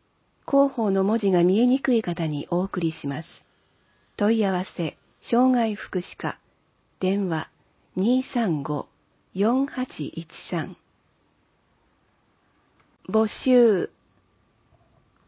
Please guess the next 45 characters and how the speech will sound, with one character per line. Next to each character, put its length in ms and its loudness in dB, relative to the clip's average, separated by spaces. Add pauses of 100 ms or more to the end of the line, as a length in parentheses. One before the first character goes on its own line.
(440)
公 260 2
主 220 -6
防 260 2
火 160 -6
管 320 -2
理 220 -6 (160)
新 180 4
規 220 -8
講 220 0
習。 500 -10 (880)
問 240 0
い 40 0
合 100 0
わ 100 -6 (120)
せ、 200 -8 (260)
予 160 2
防 240 0
課。 300 -12 (580)
電 300 0
話、 180 -4 (540)
二 320 4
三 340 0
一、 400 -8 (420)
零 280 2
九 380 0
六 260 -6
八。 440 -12 (1900)
公 240 0
主 200 -4
防 220 2
火 160 -2
管 300 0
理 100 -2
者 140 -4
の 120 0
資 160 -10
格 360 -4
を 80 -4
取 100 -12
得 240 -6
す 100 -6
る 140 -2
た 140 -4
め 120 -2
の 220 -2